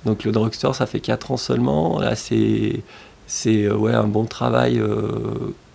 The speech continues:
conjoint avec Céline. Elle qui avait beaucoup d'affinités sur toute la partie, euh, design.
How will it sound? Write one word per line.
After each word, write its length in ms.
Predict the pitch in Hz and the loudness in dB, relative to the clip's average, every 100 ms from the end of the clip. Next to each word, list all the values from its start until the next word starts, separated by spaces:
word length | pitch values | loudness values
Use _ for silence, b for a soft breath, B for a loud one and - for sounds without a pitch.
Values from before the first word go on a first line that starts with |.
| - | -10
conjoint 540 | - 117 113 120 123 | -2 -2 0 0 2
avec 220 | 120 110 - | 2 0 -2
Céline. 460 | - 110 139 156 151 B B B B B B B - | -2 2 4 2 -2 B B B B B B B -6
Elle 260 | 113 104 | 0 0
qui 120 | - 98 | 0 0
avait 140 | 98 | 0
beaucoup 340 | 104 104 - | 2 -2 0
d'affinités 640 | 110 101 - 113 104 113 113 | 2 2 2 0 0 0 0
sur 240 | - - | -2 -6
toute 180 | - 110 | -10 -4
la 80 | 107 | -2
partie, 600 | 117 110 - - 113 110 | 0 -2 -6 -8 -2 0
euh, 440 | 110 113 110 107 107 | 0 0 -2 -4 -4
design. 540 | 107 107 127 143 165 | -6 0 2 2 0